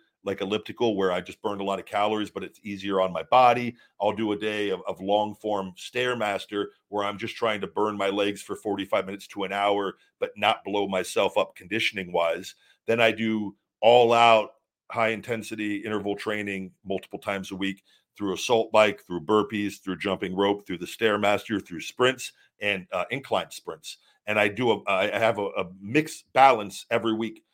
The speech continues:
of all of this to keep myself in top form for me, what I need to be, and keep getting better and improving. Like, I, I keep setting new P Rs every week. And my stuff is my ge-, my training, and I get my body fat a little lower. I'm just so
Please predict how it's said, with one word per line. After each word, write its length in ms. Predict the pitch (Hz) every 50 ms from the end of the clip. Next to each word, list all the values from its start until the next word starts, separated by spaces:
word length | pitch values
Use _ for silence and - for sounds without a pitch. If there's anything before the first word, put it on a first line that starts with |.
| _ _ _ _ -
of 140 | 95 90 95
all 180 | 92 90 90
of 140 | 90 82 80
this 260 | 92 90 90 - - -
to 100 | - 90
keep 280 | - - 131 131 -
myself 540 | 117 104 104 95 - - 117 107 101 98 - _ _ _ _ _ _ - 104
in 160 | 98 95 95
top 400 | - 113 113 107 - - _ _ _ _ _ _ _
form 420 | _ - 110 104 98 90 85 80 - _ _
for 140 | - - 98
me, 260 | 98 104 104 104 104
what 180 | 95 92 110 101
I 120 | 95 101
need 160 | 98 101 104
to 80 | 92 98
be, 180 | 90 104 104 98
and 140 | 95 95
keep 200 | - - 120 110
getting 280 | - 120 110 107 101 95
better 260 | 98 110 107 104 104
and 80 | 101 95
improving. 480 | 90 - - - 117 110 107 104 98
Like, 160 | 98 98 95 101
I, 120 | 98 101 98 -
I 80 | 98 107
keep 300 | 104 - - 139 139 -
setting 320 | - - 135 123 120 117
new 100 | 113 113
P 180 | 110 - 117 113
Rs 280 | 113 117 117 110 - 110
every 220 | 101 87 98 95
week. 280 | 95 110 117 113 - - _ _ - - - - _ _ _ _ _ _ _ _ _ _ _ _ _ _ - - - -
And 100 | 107 -
my 120 | - 101
stuff 260 | - - 156 143 110
is 140 | 117 90 -
my 100 | 101 95
ge-, 220 | 98 - 120 123
my 120 | 113 104 98
training, 420 | - - 127 120 117 117 117 110 101
and 40 |
I 40 | 95
get 120 | 95 117 -
my 100 | 101 101
body 280 | - 107 107 104 110
fat 220 | 107 131 110 - 110
a 40 |
little 220 | 110 110 107 107 110
lower. 440 | 110 110 110 107 107 107 104 - - - - _ - 95
I'm 80 | 92
just 340 | 90 107 110 98 - - _ _ _ _ _
so 460 | - - - 104 98 95 90 82